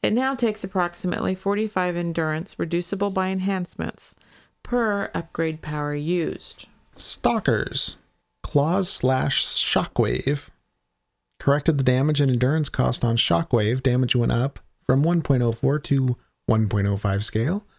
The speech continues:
Speaker 2: while endurance cost is fixed at eleven point five six. Claws slash Slash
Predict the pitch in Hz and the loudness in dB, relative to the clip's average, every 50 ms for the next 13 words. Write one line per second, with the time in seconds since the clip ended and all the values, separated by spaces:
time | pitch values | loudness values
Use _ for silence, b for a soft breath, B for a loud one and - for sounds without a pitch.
0 | _ _ _ - 139 135 139 143 143 156 165 170 160 - - 151 151 143 - 151 | _ _ _ 0 2 2 2 2 2 2 2 0 0 0 0 0 0 0 0 -2
1 | 139 - - 135 127 - - - 127 123 - - - - 135 123 123 131 135 151 | -2 0 0 0 0 2 0 2 2 2 0 -2 0 0 2 2 2 2 2 2
2 | 147 135 - - 131 131 131 - - - 120 117 120 120 - - - - 131 - | 2 2 2 2 2 2 0 -2 -2 0 0 2 2 0 -2 0 0 0 0 -2
3 | - - - - - - - - _ _ - - _ _ _ _ _ _ _ _ | -4 -6 -8 -8 -8 -12 -18 -20 _ _ -20 -20 _ _ _ _ _ _ _ _
4 | _ _ _ _ _ _ _ _ _ _ _ _ _ _ _ _ _ _ _ _ | _ _ _ _ _ _ _ _ _ _ _ _ _ _ _ _ _ _ _ _
5 | _ _ _ _ _ _ _ _ _ _ _ _ _ _ _ _ _ _ _ _ | _ _ _ _ _ _ _ _ _ _ _ _ _ _ _ _ _ _ _ _
6 | _ _ _ _ - - 139 131 135 139 143 143 135 - - - 139 131 127 131 | _ _ _ _ -2 0 2 2 2 2 0 0 0 -2 0 2 2 2 2 2
7 | 135 135 - - - - - - - 147 156 143 110 113 131 131 - - - - | 2 0 0 0 -2 -2 0 2 2 2 2 2 0 0 0 0 0 -2 -4 -6